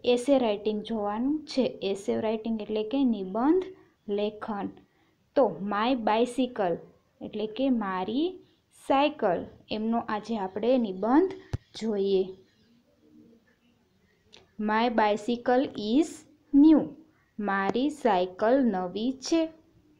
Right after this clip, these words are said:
It is black in color. તેનો કલર કાળો છે. It has a red seat. તેને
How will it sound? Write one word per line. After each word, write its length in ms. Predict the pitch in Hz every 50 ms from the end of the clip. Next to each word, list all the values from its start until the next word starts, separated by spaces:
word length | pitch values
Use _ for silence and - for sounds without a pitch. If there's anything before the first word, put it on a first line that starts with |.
| _ _ _ _ _ _ _ -
It 400 | 202 214 220 214 - - - - - _ -
is 300 | 269 269 233 240 262 269 - - 190 185
black 400 | 214 220 226 240 254 247 - - - - -
in 320 | 233 220 226 254 294 359 440 453 - - - - _ _ - -
color. 340 | 339 339 320 320 320 311 311 311 - - _ _ _ _ _ _ _ _ _ -
તેનો 360 | - 196 196 202 214 220 226
કલર 520 | 226 226 - - 311 311 285 226 220 233 - - - _ _ -
કાળો 560 | - 202 190 202 202 196 196 190 196 220 254
છે. 320 | 247 - - 311 311 311 311 311 - _ _ _ _ _ _ _ _ _ _ _ _ -
It 300 | 214 240 254 247 247 277 247 208 208
has 220 | 240 233 226 214 214 214 - - -
a 180 | 214 233 240
red 400 | 233 226 214 202 208 214 214 262
seat. 560 | 262 - - - 320 294 269 277 285 - - - - _ _ _ _ _ _ _ _ _ _ _ _ _ _ _ _ _ _ _ _ -
તેને 540 | - 220 233 233 226 208 214 233 277 320 311